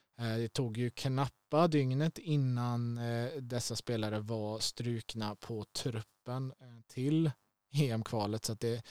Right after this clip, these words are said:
man behövde inte vänta länge på, innan man, eh, fick, eh, vetskapen om vilka det handlade om. Även om man såklart hade märkt det när det väl var dags att spela, så, så kändes det som att de handlade väldigt snabbt kring det. Ha,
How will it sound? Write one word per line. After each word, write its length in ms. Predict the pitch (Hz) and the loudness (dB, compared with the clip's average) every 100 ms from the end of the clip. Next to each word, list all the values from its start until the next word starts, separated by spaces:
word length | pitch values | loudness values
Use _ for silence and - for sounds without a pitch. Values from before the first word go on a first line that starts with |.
| - - - | -16 -16 -10
man 220 | 143 139 | 4 6
behövde 240 | 156 165 180 | 10 10 8
inte 160 | 185 | 6
vänta 240 | 170 170 170 | 6 6 6
länge 360 | 175 170 151 | 8 8 8
på, 400 | 156 170 151 151 | 6 8 10 10
innan 640 | 156 156 151 143 135 135 135 | 6 2 4 6 6 4 4
man, 320 | 131 131 135 | 4 4 4
eh, 420 | 131 135 143 135 | 4 2 2 0
fick, 400 | 123 139 131 - | 0 -2 -6 -4
eh, 440 | 127 120 120 123 123 | 0 2 2 0 -2
vetskapen 640 | 127 127 120 - 120 120 | -2 -2 -2 -2 -2 -2
om 120 | 117 | 0
vilka 220 | 113 117 117 | -2 0 0
det 60 | |
handlade 320 | 117 117 107 | 2 2 2
om. 180 | 120 143 - | 2 0 -4
Även 240 | 127 117 113 | -2 0 0
om 100 | 110 | 0
man 120 | 113 | 0
såklart 540 | - - - 117 131 | -2 -4 -2 0 0
hade 160 | - 117 | -2 0
märkt 300 | 117 101 - | 0 -2 -4
det 80 | 107 | -2
när 160 | 107 | 0
det 60 | 104 | 0
väl 360 | 107 110 113 104 | -4 -2 -2 0
var 80 | |
dags 220 | 104 104 110 | -2 -2 -2
att 60 | |
spela, 520 | - - 131 110 123 | -2 2 2 4 0
så, 400 | 131 - 113 110 113 - - _ - | 0 -2 -2 -4 -8 -18 -20 _ -8
så 180 | 123 | -4
kändes 400 | 113 - 117 107 | 2 2 2 0
det 80 | 113 | -2
som 140 | - 107 | -2 -4
att 120 | - | -4
de 120 | 110 | -4
handlade 380 | 110 104 104 101 | -2 -4 -4 -4
väldigt 460 | 104 101 123 - - | -4 -6 -8 -12 -14
snabbt 540 | - - 95 - - - | -8 -8 -10 -12 -20 -14
kring 260 | - 107 | -12 -10
det. 160 | 101 113 - - - - - - _ _ - | -10 -12 -14 -14 -14 -14 -18 -20 _ _ 2
Ha, 260 | 151 175 | 6 6